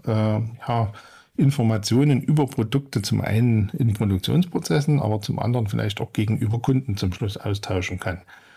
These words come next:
Und da sehe ich ein großes Potenzial eigentlich, dass man Markierungen, die man sowieso eben aufbringen muss, um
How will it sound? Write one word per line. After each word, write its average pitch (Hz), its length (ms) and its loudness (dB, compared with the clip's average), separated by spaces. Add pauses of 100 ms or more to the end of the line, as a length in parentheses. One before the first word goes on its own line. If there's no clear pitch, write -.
(300)
Und 101 160 -4
da 110 140 0
sehe 123 180 2
ich 113 140 0
ein 104 340 4
großes 151 360 2
Potenzial 127 680 0
eigentlich, 107 320 -2
dass 104 180 -4
man 104 320 2 (540)
Markierungen, 135 760 2
die 117 120 2
man 110 160 2
sowieso 101 380 2
eben 151 260 0
aufbringen 127 680 0
muss, 147 240 2
um 107 380 0